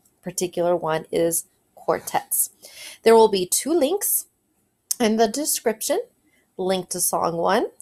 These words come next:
you'll have to just click to find out what they are, and link to song two. I purposely don't say on here 'cause I want you to read the description and give me the answer. So please remember to go to the description at this point,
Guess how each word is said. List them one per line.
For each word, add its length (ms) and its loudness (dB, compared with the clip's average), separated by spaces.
you'll 200 -4
have 240 -6
to 100 -16
just 260 -6
click 280 -6
to 80 -18
find 340 -2
out 160 2
what 160 0
they 160 2
are, 340 2
and 180 2
link 320 -2
to 80 -14
song 440 -4
two. 340 -4
I 80 -4
purposely 540 -2
don't 180 0
say 240 0
on 160 0
here 340 2
'cause 140 -4
I 80 0
want 260 -4
you 100 2
to 60 -2
read 180 -2
the 80 -6
description 680 -6
and 160 -6
give 140 -14
me 120 -12
the 240 -12
answer. 420 -10
So 160 6
please 400 0
remember 400 4
to 80 2
go 120 4
to 100 2
the 100 2
description 600 -4
at 160 -4
this 180 2
point, 480 -6